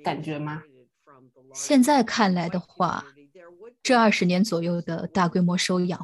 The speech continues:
Speaker 2: 会是非常独特的事情了。美国现在有大批被收养的女孩，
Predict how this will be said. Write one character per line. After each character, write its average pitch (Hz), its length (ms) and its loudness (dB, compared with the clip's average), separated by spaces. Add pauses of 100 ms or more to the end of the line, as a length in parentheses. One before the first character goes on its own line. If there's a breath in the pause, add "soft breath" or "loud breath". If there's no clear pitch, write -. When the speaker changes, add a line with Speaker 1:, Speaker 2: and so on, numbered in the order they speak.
Speaker 2:
会 185 100 -2
是 160 260 -8 (640)
非 - 160 2
常 196 200 2
独 165 140 -4
特 240 160 0
的 180 80 0
事 - 180 -6
情 - 180 -12
了。 185 80 -18 (800 loud breath)
美 214 160 2
国 240 140 2
现 254 220 2
在 208 200 0
有 175 280 -6
大 190 200 -4
批 - 160 -6
被 196 140 0
收 202 180 -2
养 170 180 -4
的 190 100 -6
女 170 120 -4
孩， - 420 -10